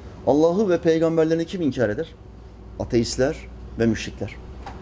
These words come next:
Hristiyanlar ya da Yahudiler Allah'ı ve peygamberlerini inkar ederler mi? Hayır. Yahudiler de Hristiyanlar da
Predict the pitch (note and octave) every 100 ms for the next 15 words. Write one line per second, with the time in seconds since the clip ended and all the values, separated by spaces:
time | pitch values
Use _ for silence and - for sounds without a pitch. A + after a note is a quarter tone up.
0 | - - - - - - - - - -
1 | - - - - - - - C#3 C#3 E3+
2 | E3 E3+ E3 D#3+ D#3+ D3 C#3+ D3+ D3+ D3+
3 | C3+ C#3+ D3+ D#3 D3+ C#3+ C#3+ D3 C#3+ C#3+
4 | C#3 D3 C#3+ F#3 D#3+ D3 F3 - - -
5 | A2 E3 - - - - G#2+ C3 C3+ C3+
6 | C#3+ D#3+ E3 D3+ B2+ C3 - C#3+ D3+ F3+
7 | D#3 F#3+